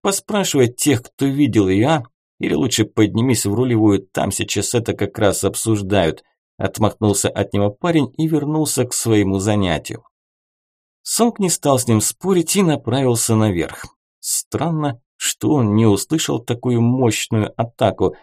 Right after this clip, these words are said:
хотя находился в паре десятков метров от места появления пробоины. На верхней палубе, как обычно, никого, кроме пары дежурных, не наблюдалось.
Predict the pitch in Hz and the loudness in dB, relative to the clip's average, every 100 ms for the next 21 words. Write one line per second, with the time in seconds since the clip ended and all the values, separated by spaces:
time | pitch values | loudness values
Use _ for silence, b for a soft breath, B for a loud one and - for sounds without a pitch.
0 | B _ - - 98 - 95 87 98 98 | B _ -12 -2 -2 0 -2 -2 -2 0
1 | 117 - 95 85 _ - 127 104 85 98 | 0 2 0 -2 _ 2 2 2 0 -4
2 | - 117 - - 95 92 131 139 98 92 | 0 0 0 -2 0 2 0 0 2 2
3 | 95 95 104 143 147 127 120 127 117 123 | 2 0 0 0 0 -4 -2 -2 0 0
4 | 117 98 101 98 - 123 135 110 92 78 | 0 2 0 -2 -4 -6 -2 0 2 0
5 | 71 - _ _ _ _ _ _ _ _ | -4 -12 _ _ _ _ _ _ _ _
6 | _ - - 117 202 233 - 98 - 180 | _ -10 -2 0 0 -2 0 -2 0 -2
7 | 190 165 107 - 90 92 87 147 - 143 | 0 2 2 2 -2 -2 0 -2 0 0
8 | 139 120 - 104 147 202 170 165 170 - | 0 -2 -2 2 2 2 -2 -2 -2 -2
9 | 139 123 123 120 113 98 90 92 98 147 | -2 -2 0 0 2 2 0 -2 0 0
10 | 135 120 117 101 98 95 95 107 104 87 | 0 0 0 0 2 0 0 -2 -4 -4
11 | 82 - - | -6 -6 -8